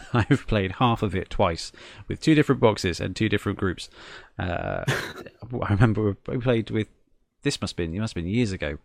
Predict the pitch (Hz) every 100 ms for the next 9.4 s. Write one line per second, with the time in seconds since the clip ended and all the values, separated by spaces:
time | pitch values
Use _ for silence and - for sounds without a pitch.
0 | - 90 - - 160 131 123 - - 143
1 | 123 113 117 117 117 113 110 - 107 104
2 | 98 98 95 - - - 101 - 85 -
3 | - - - - - _ 87 85 80 78
4 | 78 80 87 - 104 90 92 85 90 92
5 | 92 85 98 87 - 98 98 98 95 -
6 | 120 - 87 78 90 85 - - - 101
7 | 90 87 90 - 101 95 - 85 - -
8 | 98 - 107 - - - _ 95 90 -
9 | 90 87 90